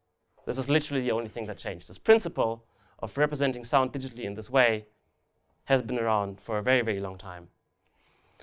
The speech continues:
Um, so there are other ways of representing sound, uh, which are sometimes used in kind of specific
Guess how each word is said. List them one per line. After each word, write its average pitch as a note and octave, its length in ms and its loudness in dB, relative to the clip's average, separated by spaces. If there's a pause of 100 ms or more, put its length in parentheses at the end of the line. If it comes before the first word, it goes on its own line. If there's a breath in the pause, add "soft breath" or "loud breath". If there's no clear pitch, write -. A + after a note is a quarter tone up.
(720 soft breath)
Um, C3+ 540 6 (320)
so D#3+ 140 4
there D3+ 160 10
are G3 140 12
other E3 160 6
ways E3 380 4
of C3 120 -4
representing C#3+ 460 0
sound, C#3 540 -2
uh, A#2 320 2
which A2+ 280 -6
are B2 160 4
sometimes C3+ 420 -2
used C#3 360 -2
in A#2+ 100 -4
kind A2+ 140 -6
of G#2 60 -10
specific B2 600 -8